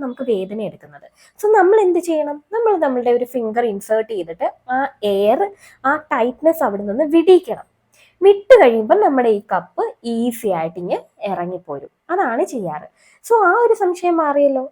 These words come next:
ഇത് ഒരിക്കലും അത് വിചാരിക്കാതെ അകത്തോട്ട് പോകില്ല. നമ്മൾ വിചാരിക്കണം അത് പ-, അകത്തേക്ക് പോകണമെങ്കിൽ, പുറത്തേക്ക് വരണമെങ്കിൽ പോലും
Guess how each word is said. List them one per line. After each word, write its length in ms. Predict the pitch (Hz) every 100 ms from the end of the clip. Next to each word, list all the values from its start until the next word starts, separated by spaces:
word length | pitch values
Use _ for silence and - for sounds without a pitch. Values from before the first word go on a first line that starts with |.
| -
ഇത് 100 | 466 466
ഒരിക്കലും 520 | 392 403 - 415 427 415 302
അത് 100 | 370 392
വിചാരിക്കാതെ 560 | 311 285 277 247 220 - _ -
അകത്തോട്ട് 380 | 247 247 254 247 226
പോകില്ല. 340 | 190 190 185 - _ 233
നമ്മൾ 220 | 240 349 392
വിചാരിക്കണം 460 | 311 277 254 233 202
അത് 100 | 196 220
പ-, 160 | 220 -
അകത്തേക്ക് 360 | 202 202 208 220 196
പോകണമെങ്കിൽ, 580 | 170 180 185 185 170 151 - _ _ -
പുറത്തേക്ക് 440 | 320 330 370 381 392
വരണമെങ്കിൽ 460 | 285 277 277 285 262
പോലും 320 | 220 202 226